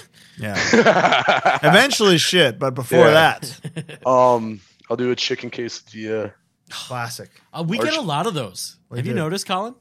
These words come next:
Speaker 1: Yeah.
Speaker 3: Number seven?
Speaker 2: Hell yeah.
Speaker 3: Good to go.
Speaker 2: Large Baja Blast, of course.
Speaker 1: My man. Full
Speaker 2: Um,
Speaker 1: shug?
Speaker 2: oh, yeah.
Speaker 1: Respect.
Speaker 2: And then, um, I also do a black bean burrito.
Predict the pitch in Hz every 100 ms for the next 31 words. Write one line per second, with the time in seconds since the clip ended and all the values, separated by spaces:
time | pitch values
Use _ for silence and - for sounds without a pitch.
0 | - 113 98 120 190 254 - 160 185 269
1 | - _ _ _ 123 113 104 113 - _
2 | _ 196 170 113 113 139 117 _ _ _
3 | _ - 117 117 123 - 120 117 123 113
4 | 110 110 - 113 - 110 110 104 - -
5 | 117 123 117 98 92 _ _ _ _ -
6 | 170 151 156 175 208 - _ _ _ _
7 | _ _ 107 117 107 104 - _ _ _
8 | 120 - 113 87 - _ _ _ _ 120
9 | 113 113 110 107 107 107 104 104 _ _
10 | _ _ _ _ _ _ - 107 107 120
11 | 113 104 107 107 - 107 101 104 101 104
12 | 101